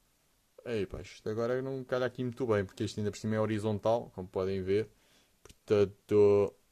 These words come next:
olha, vai ter que ficar por aqui por agora. Depois temos, olha, um jogador que também é do Sporting, mas está emprestado.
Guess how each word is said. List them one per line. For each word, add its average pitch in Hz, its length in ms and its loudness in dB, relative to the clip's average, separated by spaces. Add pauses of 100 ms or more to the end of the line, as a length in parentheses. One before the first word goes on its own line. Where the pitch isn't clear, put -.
(100)
olha, 123 180 -4
vai 110 140 0
ter 98 140 -8
que - 60 -14
ficar 98 240 -4
por 98 140 -2
aqui 95 220 -4
por 90 140 -6
agora. 82 240 -6 (640)
Depois 165 220 -2
temos, 180 260 2
olha, 196 240 2 (100)
um 110 120 -2
jogador 110 200 4
que 107 60 -6
também 117 200 2
é - 20 4
do 113 60 -4
Sporting, 135 340 0
mas 113 100 -2
está 101 140 -2
emprestado. 127 460 0